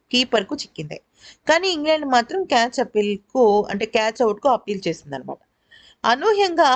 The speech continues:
ఎంపైర్ జోయల్ విల్సన్ రోహిత్ శర్మను అవుట్గా ప్రకటించాడు. దీంతో కంగుతిన్న హిట్‌మ్యాన్ వెంటనే రివ్యూకి వెళ్ళగా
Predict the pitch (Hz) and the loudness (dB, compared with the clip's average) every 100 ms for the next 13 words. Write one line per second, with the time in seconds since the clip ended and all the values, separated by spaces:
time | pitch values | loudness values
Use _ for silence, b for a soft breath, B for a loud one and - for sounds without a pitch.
0 | 269 233 247 269 294 262 - 214 233 302 | 2 -2 -2 2 2 0 0 4 4 4
1 | 339 247 240 - 269 208 196 202 226 302 | 2 0 0 0 -2 0 0 2 2 0
2 | - 285 233 240 220 - 208 - 247 254 | -2 -2 -2 -4 0 0 0 -2 0 0
3 | 226 165 - 185 170 147 - _ _ b | 0 -4 -4 -8 -6 -6 -6 _ _ b
4 | b - 240 247 254 254 196 226 285 302 | b -2 -2 2 0 0 -2 -2 -4 -2
5 | 277 226 208 - 240 214 175 - 165 196 | 0 0 -4 -2 0 0 -2 -4 -4 -2
6 | 240 240 175 165 220 214 170 147 175 | 0 0 0 -4 -6 0 0 2 2